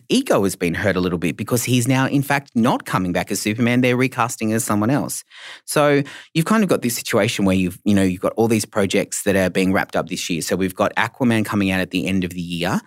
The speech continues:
And we've also got a movie, Blue Beetle, um, that'll come out in August. Now, this is where it gets a little bit confusing and a little bit like a multiverse movie. So if you can imagine that Aquaman is from the old era, and that in conjunction, not connected, but in conjunction with Blue Beetle that comes out before it, will wrap up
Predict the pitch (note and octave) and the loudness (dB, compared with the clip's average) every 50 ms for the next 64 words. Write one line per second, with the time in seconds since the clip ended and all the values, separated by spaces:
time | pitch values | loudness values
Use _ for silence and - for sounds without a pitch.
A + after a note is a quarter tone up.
0 | - - - - - - G#2+ A2+ G#2 G#2 A#2+ C3+ - - C3 A2+ - A2 - - | -8 -20 -20 -14 -6 0 0 2 2 2 2 0 2 0 -2 0 2 0 0 0
1 | - F#2 G2+ F#2+ F2+ F2 F#2 G2 F2+ F#2 E2 - G#2+ G#2 G#2 F#2+ G2+ G2 F#2+ F2+ | 0 -2 0 0 0 0 0 -2 -2 -4 -2 0 2 2 2 2 2 0 0 0
2 | - - G2+ F2+ F2 E2 - - F2+ F2+ F2 F2 F2 E2 - - F2+ F2 E2+ E2 | -2 -2 -2 0 0 -2 -2 -2 -2 -2 -2 -4 -6 -8 -8 -6 -4 -4 -2 -2
3 | F2 E2+ - - - F#2 F2+ E2 E2 - - - - - - G2+ G2+ F#2 - - | -4 -6 -4 -2 -2 0 0 0 -4 -6 -6 -8 -8 -4 -2 0 0 0 -2 -4
4 | - _ _ _ _ - A#2 C#3 F3+ F#3+ - F#3+ F#3 - F3+ D3+ A#2+ - G2 F#2+ | -8 _ _ _ _ -4 -2 0 0 0 0 -2 0 0 0 0 0 0 -2 0
5 | A2+ G#2 G#2 G2+ E2 G2+ - - G#2 F2 - - G2 F#2 F#2 A2+ B2 C#3+ D#3+ - | 2 2 2 2 0 -2 -2 -2 -6 -6 -4 -2 -2 0 2 2 2 2 2 2
6 | - G#2 G2 F#2+ G2+ A2 C3 G#2 A2 F#2+ - F#2+ F#2 F2+ E2+ - - - G#2 G2 | 2 2 2 2 2 2 2 2 2 0 0 0 0 0 -2 -2 -2 -2 0 2
7 | F#2 F2+ F2 - - - E2 F2 D#2+ D2+ - - C#2+ C2 - - - G#3 B3+ C4 | 2 2 0 0 -2 -2 -2 -2 -4 -4 -6 -8 -8 -8 -4 -2 0 0 0 0
8 | - - - - - - _ - - - C3 A2+ A2 - A#2+ - D#3 D3 - F3+ | -2 -12 -20 -20 -20 -18 _ -6 -2 0 2 2 2 0 0 -2 -2 -2 0 2
9 | F3 E3+ C#3+ B2 A2+ - A#2+ G#2+ G2+ F2+ A2 G2 F#2 - - - - - - C3+ | 2 4 2 2 2 2 2 2 2 2 2 0 -2 -2 -6 -10 -8 -4 -4 -4
10 | C#3+ - - - D3 E3 D#3 D3 D3 C#3+ C#3+ D3 C#3+ - A2+ - - - - A2 | -4 -4 -4 -2 0 2 2 2 2 2 2 0 0 0 -2 -2 -2 0 0 0
11 | G#2 G2+ G2 G2+ - - F#2 F#2 F#2 F#2 F#2+ F#2 - - G2 F#2 F2+ G#2+ F3 C4 | 0 0 0 -2 -2 0 2 2 2 2 0 0 -2 -2 0 0 2 0 0 0
12 | C#4 - _ _ - - - G2+ G2+ G2 A#2+ A#2 A#2+ - - C#3 C#3 D3 - C#3+ | -2 -6 _ _ -12 -4 0 2 2 4 2 2 0 0 0 2 2 2 4 2
13 | B2 G2+ G#2+ G2+ G2 - - A2 F#2+ G2 - A2+ D3 D3+ D#3 - D#3+ D#3 C3 A#2+ | 2 2 2 0 0 -2 -2 0 0 0 2 0 0 0 -2 -2 0 0 0 0
14 | - C3+ C#3 C#3+ - - - A2+ B2 C3 C3+ A#2+ B2 A2 G#2+ - - G#2+ G2+ G2+ | 0 -2 -2 -2 0 0 0 0 2 2 2 2 2 0 0 0 0 0 0 0
15 | G2 - - G#2 G2+ F#2 F#2 F#2 F2+ F2+ - G2+ F2+ F2+ - - - G#2 F#2+ F#2 | 0 0 0 2 2 2 2 0 -2 0 -2 -2 -2 -2 -2 -4 -2 -2 0 0
16 | F#2+ E2+ - - - F#2 F2+ - - F#2+ F2 E2+ - - G#2 G#2+ G2+ G2+ G2 F#2 | 0 0 -2 -2 -4 -6 -6 -4 -2 0 0 0 -2 -2 -2 -2 -2 -2 -2 -4
17 | F#2+ G#2 F#2+ F2+ - - G#2 G2 - - _ | -2 0 0 -2 -2 -2 0 0 0 -2 _